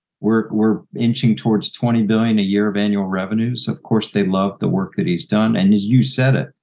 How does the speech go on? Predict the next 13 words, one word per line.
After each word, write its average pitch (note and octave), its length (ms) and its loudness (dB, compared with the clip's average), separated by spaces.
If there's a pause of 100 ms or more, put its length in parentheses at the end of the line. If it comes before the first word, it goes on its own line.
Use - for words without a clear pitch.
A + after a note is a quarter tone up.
(460)
he's G#2+ 160 0
a F#2+ 60 0
shield. - 600 0 (640)
He A#2+ 280 2
takes - 380 -2
the G2+ 120 -2
bullets, - 800 -2
so - 180 -4
they G#2 160 0
don't G#2 180 0
have A2+ 360 -4
to. - 260 -10 (680)
So G#2 560 0